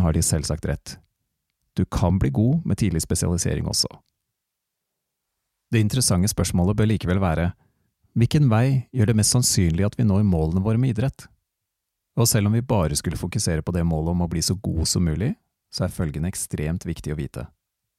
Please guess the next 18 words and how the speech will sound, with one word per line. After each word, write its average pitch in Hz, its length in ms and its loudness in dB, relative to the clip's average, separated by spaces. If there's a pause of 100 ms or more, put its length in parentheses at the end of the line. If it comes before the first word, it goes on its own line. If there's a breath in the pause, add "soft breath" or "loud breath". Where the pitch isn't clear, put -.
(540)
Forskning 110 460 0
gjort 95 180 -4
de 113 80 -2
siste 107 320 -4
ti 110 160 -4
årene 82 300 -2 (100)
er 92 160 -2 (160)
overraskende 90 640 -2
samstemt 85 480 -2
i 85 80 -2
å 85 80 -2
støtte - 240 -4
K - 160 -4
Ts 76 240 -2
teori. 73 300 -2 (1080)
At - 160 0
deliberate 92 320 0
play 104 320 0